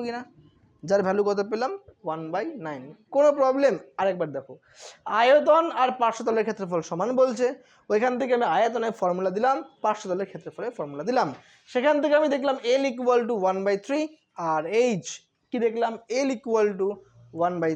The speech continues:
three আর এইচ। তাহলে এল স্কয়ার সমান সমান কি জানি আমি? স্যার, হঠাৎ করে আপনি এই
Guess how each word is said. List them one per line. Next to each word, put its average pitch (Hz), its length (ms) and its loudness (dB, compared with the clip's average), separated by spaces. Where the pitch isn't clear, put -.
three 254 220 -6
আর 143 120 -4
এইচ। 202 160 2
তাহলে 262 200 2
এল 277 100 2
স্কয়ার 311 320 2
সমান 285 240 0
সমান 269 240 0
কি 269 100 0
জানি 254 220 2
আমি? 254 120 0
স্যার, 285 120 4
হঠাৎ 254 240 4
করে 294 180 4
আপনি 277 100 0
এই 285 80 2